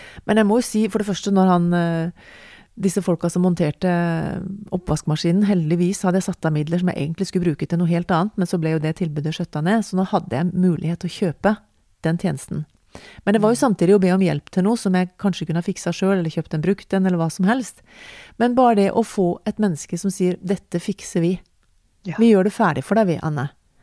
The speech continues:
Speaker 1: Det var noe av det som betydde mest for meg også etter at Thomas døde, hvor, hvor ikke bare folk sier, «Du må bare ringe», for da forteller
Speaker 2: Mm.
Speaker 1: de meg at jeg må gjøre noe. Eller
Speaker 2: Ja.
Speaker 1: hvis jeg ringer og sier, «Du, jeg har kjempeproblemer med å få skrudd opp den greia der, hva skal jeg gjøre?» Og så sier de, «Da må du bare gjøre sånn og sånn,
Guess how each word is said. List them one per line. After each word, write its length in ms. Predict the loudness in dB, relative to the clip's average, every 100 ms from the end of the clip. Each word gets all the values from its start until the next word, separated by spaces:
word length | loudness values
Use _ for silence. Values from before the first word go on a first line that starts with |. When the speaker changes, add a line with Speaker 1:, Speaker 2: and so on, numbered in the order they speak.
| _ -20 -20 _ -8
Speaker 1:
Det 240 | 2 4
var 160 | 6 6
noe 120 | 6
av 60 | 4
det 80 | 4
som 100 | 2
betydde 300 | 2 2 2
mest 220 | 0 0
for 80 | 0
meg 100 | 0
også 400 | -2 -4 -2 -2
etter 260 | -4 -4 -4
at 80 | -2
Thomas 320 | -2 -2 -2
døde, 420 | -2 0 0 -2 -8 _ _
hvor, 280 | 2 2 2 -4 _ _ -2
hvor 80 | 0
ikke 180 | 2
bare 120 | 2 2
folk 220 | 0 -2
sier, 180 | 0 0
«Du 340 | 2 0 2
må 140 | 4 4
bare 380 | 4 4 2 -2 0
ringe», 320 | 2 4 0 0 _ -20
for 140 | -4 0
da 60 | 2
forteller 420 | 0 0 0 2
Speaker 2:
Mm. 20 |
Speaker 1:
de 60 | 4
meg 140 | 2
at 60 | 2
jeg 120 | 2
må 80 | 2
gjøre 200 | 2 4
noe. 140 | 2 0 _ _ -20 -20 -2
Eller 200 | 2 4
Speaker 2:
Ja. 40 | 4
Speaker 1:
hvis 100 | 4
jeg 140 | 4
ringer 220 | 4 2
og 60 | 2
sier, 160 | 2
«Du, 80 | 2
jeg 100 | 0
har 160 | -4 -10 -10
kjempeproblemer 600 | -6 -6 -6 -6 -4 -4
med 80 |
å 60 | -4
få 40 | -4
skrudd 320 | 0 0 0
opp 140 | -6
den 140 | -4 -2
greia 240 | -2 -2
der, 120 | -4 -4
hva 140 | -6
skal 160 | 0 0
jeg 140 | 2
gjøre?» 140 | 0 -6 -14 -2
Og 60 | 0
så 80 | 2
sier 140 | 0
de, 120 | 0 -8 -20 0
«Da 120 | 2
må 180 | 2 4
du 160 | 4
bare 300 | 6 4 4 4
gjøre 240 | 2 0
sånn 240 | -2 -2 -2
og 60 |
sånn, 320 | 2 2 2